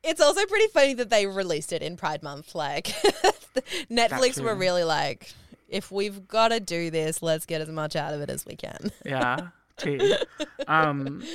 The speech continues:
Speaker 2: so yeah, I don't know. I'm excited to watch it. I think the episodes are pretty long though, which doesn't excite me. But, um,
Speaker 1: Mm.
Speaker 2: eight episodes, I feel like it's manageable.
Speaker 1: I watched the
Speaker 2: I'm
Speaker 1: trailer
Speaker 2: excited
Speaker 1: and
Speaker 2: for
Speaker 1: it
Speaker 2: it.
Speaker 1: looks stupid. But, like,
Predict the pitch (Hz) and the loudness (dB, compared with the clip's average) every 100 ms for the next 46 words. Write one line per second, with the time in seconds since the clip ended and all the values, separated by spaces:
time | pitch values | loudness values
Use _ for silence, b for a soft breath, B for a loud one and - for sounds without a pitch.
0 | 330 262 B _ - 370 - 196 285 311 | -12 -14 B _ -2 2 4 4 4 2
1 | 147 196 - 226 226 170 - 127 - 151 | 0 -2 -2 -4 -4 -8 -6 -8 -6 -6
2 | 190 190 156 - 143 135 139 127 120 120 | -6 -8 -4 -2 -2 -4 -6 -4 -6 -10
3 | 113 127 - - 123 123 110 120 101 107 | -12 -16 -16 -14 -12 -10 -10 -10 -10 -10
4 | 131 B B B B - 139 135 120 98 | -14 B B B B -8 -6 -4 -6 -8
5 | 98 165 _ - 170 165 147 143 147 135 | -14 -18 _ -20 -8 -4 -4 -2 -4 -4
6 | 131 131 143 131 135 113 123 127 123 123 | -8 -10 -8 -8 -8 -12 -14 -12 -12 -12
7 | 131 _ _ _ _ _ _ _ - B | -14 _ _ _ _ _ _ _ -20 B
8 | B 247 330 - 170 175 202 151 170 165 | B -4 -4 0 0 2 4 4 2 -2
9 | 117 - - - - _ _ - - - | -4 -6 -8 -10 -12 _ _ -20 -18 -18
10 | - - 156 - 180 185 _ _ _ _ | -18 -16 -12 -12 -14 -20 _ _ _ _
11 | _ _ _ 202 202 196 170 | _ _ _ -6 0 2 0